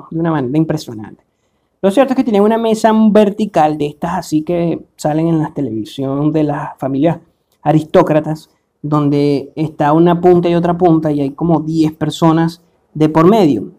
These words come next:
Y estaba organizado, estructurada la, la mesa, estaba estructurada según el rango. Resulta que esa formación o esa forma de organizar la mesa o de organizarse para discutir los proyectos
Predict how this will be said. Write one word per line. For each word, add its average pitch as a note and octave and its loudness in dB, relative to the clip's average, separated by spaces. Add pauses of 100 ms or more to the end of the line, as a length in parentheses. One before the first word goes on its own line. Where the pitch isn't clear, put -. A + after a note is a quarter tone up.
(120)
Y G#3 2
estaba B3 6
organizado, A#3 6
estructurada F3+ 4
la, F3 4 (480)
la F3+ 6
mesa, F3 6
estaba D3 4
estructurada F3+ 2
según F#3 4 (220)
el D3 4
rango. D#3+ 6 (1000)
Resulta A#3+ 4
que - 4
esa B3 2
formación F3+ 4
o D3+ 4
esa E3+ 2
forma A3+ 2
de G#3 4
organizar D#3+ 0
la D#3+ 2
mesa E3 4
o D3 0
de C#3 0
organizarse C#3+ 0
para C3 2
discutir C3+ -6
los D#3 0
proyectos E3 -2